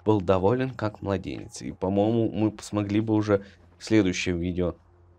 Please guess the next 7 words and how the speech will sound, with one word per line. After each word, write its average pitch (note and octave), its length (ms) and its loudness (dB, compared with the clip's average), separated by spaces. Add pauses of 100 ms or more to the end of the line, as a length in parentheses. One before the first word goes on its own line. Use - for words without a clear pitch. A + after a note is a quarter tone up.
(560)
открыть, G2 680 0 (360)
э, F2+ 280 2
сразу G2 720 2
же. F2+ 120 -4
Так, - 260 -4
здесь, F#2+ 320 -6
по-моему, F#2 640 -4